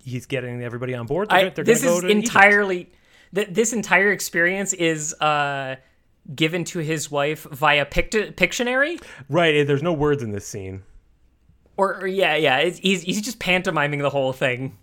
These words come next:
Speaker 1: He's like, "Yeah, and then there's the bush." She's like, "Oh,
Speaker 2: Yeah,
Speaker 1: boy."
Speaker 2: and he, like, gesturing to his feet, and Zipporah just kind of being like,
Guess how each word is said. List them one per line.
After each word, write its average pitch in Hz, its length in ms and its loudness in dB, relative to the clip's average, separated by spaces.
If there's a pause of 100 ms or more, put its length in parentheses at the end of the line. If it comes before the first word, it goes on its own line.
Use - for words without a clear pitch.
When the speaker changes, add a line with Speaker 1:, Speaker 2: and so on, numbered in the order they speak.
(140)
Speaker 1:
He's 160 220 -12
like, 185 180 -6
"Yeah, 233 220 -2
and 220 100 0
then 226 120 -4
there's 226 160 -6
the 220 100 -8
bush." 233 460 2
She's - 200 -16
like, 135 200 -8
"Oh, 127 200 0
Speaker 2:
Yeah, 175 220 8
Speaker 1:
boy." 175 60 4
Speaker 2:
and 190 100 10
he, 202 80 10
like, 196 220 6
gesturing 190 500 4
to 196 120 0
his 175 180 0
feet, 170 420 -2
and 170 160 0
Zipporah 175 400 4
just 170 160 -4
kind 180 180 0
of 170 120 0
being 165 180 -2
like, 160 260 -2